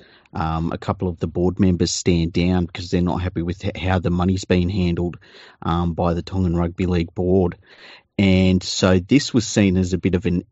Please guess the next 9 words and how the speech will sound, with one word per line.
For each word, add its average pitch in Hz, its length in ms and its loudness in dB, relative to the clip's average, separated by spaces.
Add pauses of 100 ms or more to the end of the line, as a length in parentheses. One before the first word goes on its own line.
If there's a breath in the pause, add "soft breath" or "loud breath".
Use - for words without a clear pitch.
uh, 87 300 -2
an 95 220 -2
end 98 200 4
around 95 360 4
move 90 340 2
by 87 280 2
the 85 120 -4
Tongan 95 380 0
board, 95 480 0